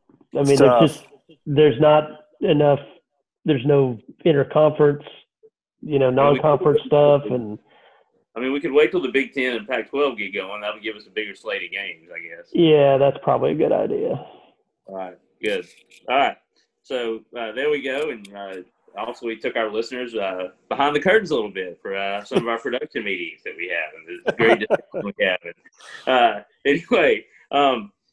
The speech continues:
Speaker 3: well, this week we've got, as you might, uh, surmise, we've got two Big twelve games and three S E C games, uh, this week
Speaker 1: <laughs>
Speaker 3: for, uh, the Big Ten and, uh, Pac-twelve to kick off. Um, so,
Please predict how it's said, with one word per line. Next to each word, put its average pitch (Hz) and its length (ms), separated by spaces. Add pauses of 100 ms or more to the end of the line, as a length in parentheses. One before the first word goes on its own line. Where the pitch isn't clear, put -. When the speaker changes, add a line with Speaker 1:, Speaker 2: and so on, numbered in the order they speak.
(300)
Speaker 3:
well, 175 320
this 170 180
week 185 220
we've 151 180
got, 120 260 (440)
as 110 160
you 123 80
might, 117 220 (140)
uh, 107 240
surmise, 113 460
we've 123 140
got 107 200
two 143 200
Big 135 200
twelve 127 280
games 131 320
and 98 160
three 120 220
S 123 140
E 135 40
C 156 220
games, 87 440 (260)
uh, 92 240
this 98 140
week 104 200
Speaker 1:
<laughs> 110 260
Speaker 3:
for, 110 320 (120)
uh, 98 160
the 95 120
Big 110 200
Ten 117 260
and, 98 180 (500)
uh, 92 420 (360)
Pac-twelve 123 460
to 120 80
kick 120 260
off. 123 340 (240)
Um, 95 400 (720)
so, 98 520